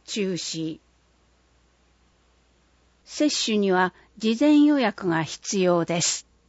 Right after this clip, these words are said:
外国語の予診票などは厚生労働省サイトをご確認ください。キューアールコードがあります。ホームページアドレス、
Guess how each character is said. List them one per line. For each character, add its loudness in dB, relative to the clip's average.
外 -2
国 -4
語 -2
の -4
予 0
診 -2
票 -6
な -2
ど -4
は -2
厚 -4
生 -2
労 -4
働 -6
省 -4
サ -8
イ -6
ト -4
を -8
ご -2
確 -4
認 -2
く -10
だ -2
さ -6
い。 -12
キ -6
ュ -2
ー 2
ア 2
ー 0
ル -4
コ -2
ー -4
ド -2
が 0
あ -4
り -6
ま -4
す。 -10
ホ -2
ー 0
ム 0
ペ -4
ー -6
ジ -2
ア -2
ド -4
レ -4
ス、 -12